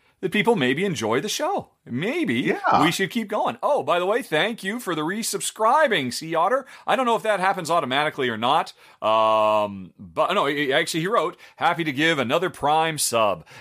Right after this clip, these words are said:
Speaker 1: And we're happy, uh, Sea Otter. By the way, Sea Otter, I don't know if you've noticed. Are you in yet? Are your, are your avatars on the screen, at the bottom of the screen? Because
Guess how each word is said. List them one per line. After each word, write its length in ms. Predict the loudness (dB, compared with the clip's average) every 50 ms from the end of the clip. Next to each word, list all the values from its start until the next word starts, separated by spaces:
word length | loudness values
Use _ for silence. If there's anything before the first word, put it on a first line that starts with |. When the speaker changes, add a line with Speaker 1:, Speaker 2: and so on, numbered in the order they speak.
| -14 _
Speaker 1:
And 160 | -2 -2 0
we're 220 | 2 2 2 2
happy, 840 | 0 -2 -10 -14 -6 -2 0 2 2 0 0 -2 -2 -2 -2 -4 -6 -10 -20 -6 _
uh, 260 | 2 4 4 4 2 2
Sea 260 | -2 -4 -4 0 2
Otter. 260 | 4 4 4 2 0 -4 -10 -4
By 120 | 0 0 2
the 60 | 2
way, 120 | 2 0
Sea 180 | -2 -2 0 0
Otter, 180 | 0 0 0 0
I 100 | 0 0
don't 140 | 0 0 0
know 100 | 0 -2
if 80 | -2 -2
you've 160 | -4 -6 -2
noticed. 400 | 0 0 0 0 -2 -6 -4 0
Are 120 | 0 0
you 280 | 0 -2 -4 -6 -8 -8
in 280 | -6 -6 -4 -4 -4 -2
yet? 320 | -2 0 -2 -2 -4 -4 -2
Are 180 | 0 0 2
your, 160 | 2 -2 -2 0
are 120 | 0 0 0
your 400 | 0 -2 0 0 0 0 0 0
avatars 540 | 0 0 0 -2 -4 -2 0 0 0 0 -2
on 140 | -4 -4
the 80 | -4 -6
screen, 340 | -8 -6 -6 -6 -6 -4 -6
at 80 | -6
the 60 | -6 0
bottom 240 | 2 2 2 2
of 80 | 0 -4
the 40 | -6
screen? 400 | -6 -6 -4 -4 -4 -4 -6 -8 -10 -16 -18 -18 -18 -14 _ 0
Because 880 | 0 0 0 0 -6 -8 -2 0 2 2 2 2 0 -2 -6 -8 -12